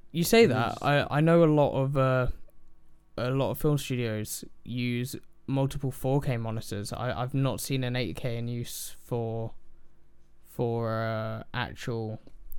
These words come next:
Speaker 1: uh, video editing. Yeah.
Speaker 2: But still, like, like, uh, well, we can use the multiple four K. If you put this, 'cause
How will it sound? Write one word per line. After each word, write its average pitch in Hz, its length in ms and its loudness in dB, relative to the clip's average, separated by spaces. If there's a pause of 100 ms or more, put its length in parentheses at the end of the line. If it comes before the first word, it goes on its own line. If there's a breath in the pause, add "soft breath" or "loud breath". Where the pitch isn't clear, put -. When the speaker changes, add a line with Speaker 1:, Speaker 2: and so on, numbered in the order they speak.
(340)
Speaker 1:
uh, 113 260 -4
video 135 380 2
editing. 113 420 -4 (260)
Yeah. 113 220 -4 (1200 soft breath)
Speaker 2:
But 151 180 -6
still, 247 240 2
like, 123 140 0
like, 131 160 -4
uh, 190 120 0
well, 202 220 -2 (140)
we 190 100 -2
can 196 140 -6
use 196 200 -4
the 143 100 -4
multiple 110 300 -6
four 92 200 -10
K. 80 220 -10
If 110 120 -8
you 151 100 -6
put 180 280 -4
this, - 320 -8 (520)
'cause 139 260 -4